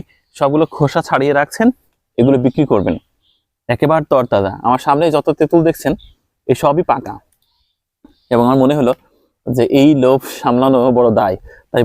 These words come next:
বসে পড়লাম রাস্তার পাশে কাকার সাথে, এবং একটু তেঁতুল খাওয়াটা আসলে দরকার, কারণ এই পাকা তেঁতুল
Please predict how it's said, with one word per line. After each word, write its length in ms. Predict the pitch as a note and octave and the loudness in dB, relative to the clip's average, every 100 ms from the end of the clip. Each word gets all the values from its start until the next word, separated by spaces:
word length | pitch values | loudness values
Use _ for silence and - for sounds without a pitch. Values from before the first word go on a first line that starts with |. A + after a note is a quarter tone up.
| A#2+ | 0
বসে 160 | D3 D#3+ | 0 0
পড়লাম 260 | E3 F#3 D4 _ _ _ - | 2 0 -2 _ _ _ -2
রাস্তার 380 | A2 - D3 C#3 | -2 0 -4 -2
পাশে 220 | C#3 - B3+ - _ _ _ _ - | -4 -2 -4 -6 _ _ _ _ -6
কাকার 240 | A#2+ C3+ - | -4 -4 -2
সাথে, 240 | D3 - D4 - _ _ - | -4 -2 -4 -6 _ _ -6
এবং 160 | A2+ A2+ | -2 -2
একটু 180 | A2 A2+ G#2 - _ _ _ _ _ _ _ _ _ - | 0 2 2 0 _ _ _ _ _ _ _ _ _ -4
তেঁতুল 280 | A#2 A#2+ A2 G#2+ G2+ - | -2 2 2 0 -2 -4
খাওয়াটা 420 | A#2 A2 G#2 G#2+ G#2 | -2 0 -2 -4 -4
আসলে 260 | - G#2 G#2 G2 | -6 -4 -2 0
দরকার, 320 | A2+ A2+ G2+ F2+ _ _ _ _ | -2 0 -2 -4 _ _ _ _
কারণ 160 | B2 G#2+ G2+ _ _ _ _ - | -4 -2 -4 _ _ _ _ -12
এই 80 | B2 | -6
পাকা 180 | B2 C#3+ | -4 -2
তেঁতুল 320 | D#3 D#3 D3+ | -2 2 2